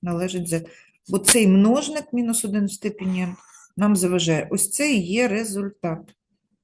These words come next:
Тобто, дивіться, не будь-яке лінійне рівняння можна було таким чином за допомогою формул додавання звести до простішого.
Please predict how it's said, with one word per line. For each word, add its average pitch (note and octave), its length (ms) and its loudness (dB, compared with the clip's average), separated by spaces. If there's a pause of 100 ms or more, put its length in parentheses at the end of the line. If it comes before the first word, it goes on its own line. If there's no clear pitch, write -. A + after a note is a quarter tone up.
(720)
Тобто, G3+ 200 -2
дивіться, G3+ 460 2
не G3 140 2
будь-яке C#4 520 2
лінійне F#3+ 460 4
рівняння A3 480 -2
можна G#3 280 -2
було F#3+ 220 -2
таким F3+ 340 -6
чином B3 360 -2 (400)
за F3 140 -2
допомогою F#3+ 600 0
формул F3+ 480 -2
додавання F3+ 500 -2
звести F3 360 -6
до E3+ 140 -10
простішого. C3+ 640 -8